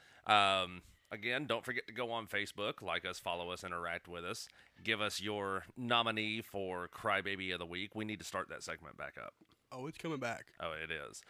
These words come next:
Speaker 1: So give us your nominee for Crybaby of the Week. And remember, post some reasons as to why, not just because you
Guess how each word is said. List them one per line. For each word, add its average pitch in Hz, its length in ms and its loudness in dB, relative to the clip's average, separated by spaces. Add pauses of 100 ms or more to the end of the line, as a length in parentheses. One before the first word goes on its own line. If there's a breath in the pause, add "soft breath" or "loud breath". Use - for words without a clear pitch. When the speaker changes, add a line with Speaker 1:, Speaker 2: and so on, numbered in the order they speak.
(200 loud breath)
Speaker 1:
So 90 220 0
give 135 200 0
us 170 80 0
your 147 140 2
nominee 117 400 2
for 104 120 -8
Crybaby 98 500 0
of 110 40 -2
the 110 80 -2
Week. 92 280 -2
And 107 120 -2
remember, 120 360 0
post 202 340 0
some 240 160 -4
reasons 123 480 0
as 120 120 -2
to 135 80 -6
why, 92 300 4
not 104 260 2
just 120 180 -4
because 110 420 -2
you 101 360 -6